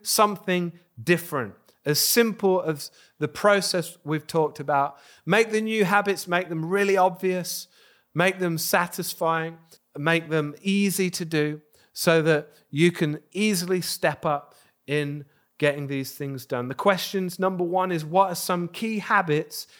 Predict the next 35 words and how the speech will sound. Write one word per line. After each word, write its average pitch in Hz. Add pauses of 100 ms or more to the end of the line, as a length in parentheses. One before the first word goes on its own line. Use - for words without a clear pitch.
(180)
you 175
want 226
to 208
get 202
into 185
your 175
life? 160 (640)
What's 185
some 196
key 202
habits? 170
Maybe 175
you 185
want 185
to 175
read 175
your 175
Bible 175
more. 165 (340)
Just 165
name 202 (100)
the 185
habit 170 (200)
you 170
want 185
to 170
get 165
into 190
your 160
life. 139 (420)
And 143
you're 156
gonna 160
share 175
that 156